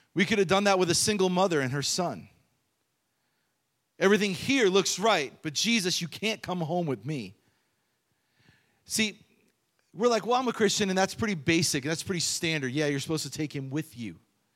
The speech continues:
But I can just venture to say a bold statement here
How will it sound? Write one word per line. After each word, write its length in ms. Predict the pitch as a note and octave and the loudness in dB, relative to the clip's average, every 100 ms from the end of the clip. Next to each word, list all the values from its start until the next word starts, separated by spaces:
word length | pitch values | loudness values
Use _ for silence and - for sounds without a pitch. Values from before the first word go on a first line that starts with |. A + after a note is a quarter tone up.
| _ _ _ _ _ _ _ _ _ _ _ _ _ | _ _ _ _ _ _ _ _ _ _ _ _ _
But 140 | G3+ | 4
I 80 | G3 | 6
can 240 | A3 C4+ G3+ | 4 0 -2
just 300 | A3 G3 - _ | -2 -2 -6 _
venture 560 | - C#3 F3 A3+ - A3+ | -16 -2 0 2 0 0
to 80 | E3+ | 2
say 260 | - G3 | 4 4
a 60 | F3 | 4
bold 280 | D3+ E3+ D#3 | 2 -2 -2
statement 540 | - - D#3 B2+ G#2+ | -8 -4 -4 -4 -10
here 300 | G2 G2 A2 | -8 -8 -8